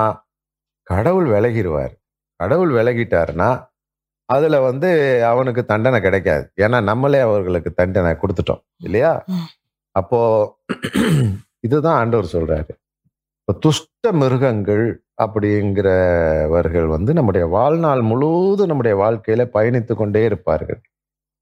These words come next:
Speaker 1: நம்மோடு கூட வந்துகிட்டே இருப்பாங்க. அது சித்தப்பா இருக்கலாம், சித்தியா இருக்கலாம், சொந்தமா இருக்கலாம், வ-, வ-, அல்லது வெளியே அசலா இருக்கலாம், சபையா இருக்கலாம், வேலை ஸ்தலமா இருக்கலாம். யாரோ ஒரு துஷ்டன் நம்ம கூட பயணித்து கொண்டே இருப்பான். ஏன் அப்படின்னா,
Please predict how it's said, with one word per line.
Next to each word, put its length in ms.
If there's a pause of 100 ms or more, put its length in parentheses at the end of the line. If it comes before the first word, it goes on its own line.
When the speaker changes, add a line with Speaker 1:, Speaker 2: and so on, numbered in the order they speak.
(140)
Speaker 1:
நம்மோடு 500
கூட 260
வந்துகிட்டே 380
இருப்பாங்க. 300 (340)
அது 140
சித்தப்பா 440
இருக்கலாம், 420
சித்தியா 320
இருக்கலாம், 400
சொந்தமா 380
இருக்கலாம், 380
வ-, 300
வ-, 220
அல்லது 420
வெளியே 360
அசலா 380
இருக்கலாம், 520 (600)
சபையா 300
இருக்கலாம், 540
வேலை 300 (100)
ஸ்தலமா 280
இருக்கலாம். 440 (200)
யாரோ 680
ஒரு 280
துஷ்டன் 400
நம்ம 280
கூட 220
பயணித்து 440
கொண்டே 240
இருப்பான். 380 (680)
ஏன் 360
அப்படின்னா, 540